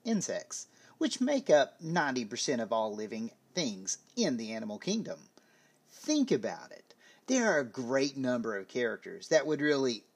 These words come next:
bug us, pun intended, here in the real world. From classic radio dramas about the Green Hornet,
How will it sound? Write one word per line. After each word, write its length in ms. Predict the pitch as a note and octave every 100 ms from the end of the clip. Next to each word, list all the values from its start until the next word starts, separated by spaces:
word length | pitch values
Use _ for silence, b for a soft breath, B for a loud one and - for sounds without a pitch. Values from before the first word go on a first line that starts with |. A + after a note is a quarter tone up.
| B2 G2 -
bug 340 | D3 G3+ C#3
us, 560 | G#2 F2+ G2 - - - _ -
pun 260 | D3+ C3
intended, 680 | G2+ G2+ D#3+ D3+ G2+ F#2 F2+ b b
here 240 | b C4+ G3+
in 100 | C#3
the 100 | A#2
real 260 | A#2+ A2+
world. 540 | A2 D#3 G3+ - G1+ - _ _ _ B B B B
From 360 | F#3 E3 D#3 -
classic 500 | - F3 G3+ F#3+ E3
radio 480 | A2 A#2+ B2 B2 A#2
dramas 520 | A2+ A2+ A2 G2+ G2+ -
about 400 | B2 B2 - G#2+
the 120 | C#3
Green 360 | A#2 C3 C3+ A#2+
Hornet, 640 | - C#3 C3+ G2 -